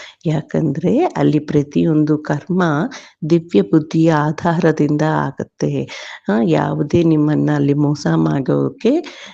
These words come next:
ಆ, ಯಾವುದೇ ನೀವು ಅಲ್ಲಿ ಮೋಸ ಹೋಗೋಕೆ ಸಾಧ್ಯನೇ ಇಲ್ಲ. ಯಾಕಂದ್ರೆ ಎಲ್ಲವನ್ನ ನೋಡೋದು, ಅರ್ಥ ಮಾಡ್ಕೊಳೋದು ಬುದ್ಧಿಯಾಗಿದೆ ಅಲ್ವಾ? ಆ ಬುದ್ಧಿನೇ ದಿವ್ಯ ಇರೋ ಕಾರಣ ಅಲ್ಲಿ ನಿಮ್ಗೆ ಯಾರು ಮೋಸ ಮಾಡೋಕ್ಕಾಗಲ್ಲ,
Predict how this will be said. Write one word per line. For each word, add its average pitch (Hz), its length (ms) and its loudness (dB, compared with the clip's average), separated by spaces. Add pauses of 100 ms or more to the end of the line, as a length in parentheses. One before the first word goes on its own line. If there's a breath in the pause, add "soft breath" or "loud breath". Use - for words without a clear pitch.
(140 loud breath)
ಆ, 170 60 2 (760)
ಯಾವುದೇ 147 480 2
ನೀವು 156 440 2
ಅಲ್ಲಿ 190 200 2
ಮೋಸ 151 380 2
ಹೋಗೋಕೆ 175 500 -2
ಸಾಧ್ಯನೇ 147 680 0
ಇಲ್ಲ. 127 180 -2 (160)
ಯಾಕಂದ್ರೆ 185 760 0 (640 loud breath)
ಎಲ್ಲವನ್ನ 196 640 4
ನೋಡೋದು, 175 680 0
ಅರ್ಥ 165 280 -2
ಮಾಡ್ಕೊಳೋದು 156 1080 0 (520 loud breath)
ಬುದ್ಧಿಯಾಗಿದೆ 151 920 0
ಅಲ್ವಾ? 131 560 -2
ಆ 160 180 0
ಬುದ್ಧಿನೇ 202 580 2
ದಿವ್ಯ 170 480 -2
ಇರೋ 151 280 -4
ಕಾರಣ 151 480 -4 (640 loud breath)
ಅಲ್ಲಿ 185 240 2
ನಿಮ್ಗೆ 208 580 0
ಯಾರು 165 340 0
ಮೋಸ 160 360 -2
ಮಾಡೋಕ್ಕಾಗಲ್ಲ, 170 800 0